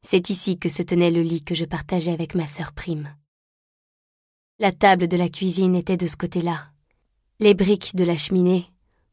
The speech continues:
mon seau de gravat noirci, me fournissent un point de référence dans la maison. Comment se repérer autrement dans cette mer de grisaille ? Il ne reste quasiment rien du district douze.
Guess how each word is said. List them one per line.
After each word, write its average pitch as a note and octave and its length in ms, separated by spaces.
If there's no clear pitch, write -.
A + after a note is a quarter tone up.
mon F#3+ 100
seau F#3+ 240
de F3 100
gravat F3 300
noirci, E3+ 520
me F#3+ 80
fournissent G#3+ 440
un F#3 80
point F3+ 200
de E3+ 80
référence E3+ 520
dans F3+ 120
la E3+ 100
maison. D#3+ 340
Comment E3 300
se - 180
repérer E3 440
autrement E3+ 460
dans D#3+ 120
cette F3 240
mer F3 180
de E3+ 80
grisaille ? E3 580
Il G3 80
ne F#3+ 100
reste F3+ 380
quasiment F#3 420
rien E3+ 240
du E3 140
district F3 420
douze. D3+ 380